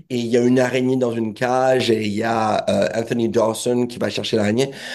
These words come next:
Bon, bah, dans le scénario, c'est, il rentre dans une pièce, on voit pas Doctor No, voilà. Et il, il, il réalise un décor, mais immense et sublime, et, et qui, qui, qui devient un petit peu, euh, son, son, comment ça s'appelle, euh,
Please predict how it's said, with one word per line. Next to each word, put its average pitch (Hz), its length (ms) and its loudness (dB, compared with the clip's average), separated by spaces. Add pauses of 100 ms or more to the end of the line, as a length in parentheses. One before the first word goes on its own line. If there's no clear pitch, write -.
(160)
Bon, 123 140 2
bah, 117 180 4
dans 123 140 4
le 123 60 0
scénario, 127 580 0
c'est, 113 280 -2
il 113 180 0
rentre 120 160 4
dans 110 120 0
une 107 220 -4
pièce, 131 340 0
on 113 240 2
voit 156 220 0
pas 117 100 0
Doctor 110 420 -2
No, 110 220 2
voilà. 113 380 2 (400)
Et 143 300 -2 (140)
il, 151 340 0
il, 147 460 0
il 131 380 0
réalise 165 500 0
un 139 100 0
décor, 143 840 -4 (380)
mais 139 460 -2 (140)
immense 175 720 0
et 120 40 -12
sublime, 156 920 -2 (600)
et, 143 460 -2
et 123 140 -6
qui, 147 520 0
qui, 139 280 -4
qui 139 180 -2
devient 120 300 0
un 143 160 2
petit 135 180 -10
peu, - 200 -8
euh, 131 420 4
son, 123 600 2
son, 123 260 -4
comment 120 220 -2
ça 117 160 -2
s'appelle, 123 360 0
euh, 104 240 0